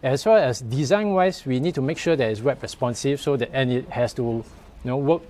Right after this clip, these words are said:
play well with Internet Explorer. So yeah, these are the challenges that we do every day, we have to face every day. But sometimes, um, C S S is a very tricky thing that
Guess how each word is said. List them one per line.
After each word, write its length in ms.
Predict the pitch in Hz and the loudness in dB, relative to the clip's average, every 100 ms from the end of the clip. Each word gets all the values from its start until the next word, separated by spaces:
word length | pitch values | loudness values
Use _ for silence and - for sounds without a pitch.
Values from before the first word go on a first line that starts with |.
| - - - | -20 -20 0
play 240 | 156 160 | 4 6
well 240 | 143 151 139 | 6 6 6
with 260 | 107 - - | 0 -4 -8
Internet 320 | 123 135 131 | -2 0 -2
Explorer. 680 | 104 - 113 110 110 123 170 - | -4 -10 -4 -2 -2 -4 -6 -16
So 560 | - - 135 127 127 139 - | -6 0 2 2 0 -4 -4
yeah, 160 | 120 117 | -2 0
these 160 | 151 | 0
are 100 | 127 | 0
the 240 | 104 107 107 - | 0 -4 -6 -4
challenges 480 | 156 160 156 190 147 | 0 2 4 2 2
that 100 | 107 | -2
we 100 | 110 | -2
do 380 | 107 127 139 | -4 -2 -2
every 200 | 113 104 | -2 -4
day, 300 | 113 104 147 151 - - | -2 -2 -4 -6 -12 -2
we 80 | 117 | 0
have 140 | 113 | 0
to 60 | 107 | 0
face 240 | 131 120 | 0 2
every 160 | 107 101 | 2 0
day. 260 | 95 110 131 - - - - - - - - - - - - | -2 -4 -8 -14 -16 -16 -18 -20 -20 -20 -20 -20 -20 -20 -4
But 220 | 123 196 - | 6 6 8
sometimes, 880 | 247 - 139 131 202 - - - - - | 6 8 6 6 0 -4 -12 -14 -14 0
um, 540 | 120 120 117 117 117 - - - - - - | 6 6 6 0 -6 -12 -20 -20 -18 -18 -12
C 220 | - 196 | 0 4
S 160 | 208 214 | 4 4
S 220 | 233 - | 0 0
is 180 | 113 98 | -6 -4
a 80 | 101 | -4
very 200 | 113 147 | 0 0
tricky 320 | - 131 135 | -2 -4 -4
thing 260 | - 123 117 | -2 -2 0
that 180 | 104 | -2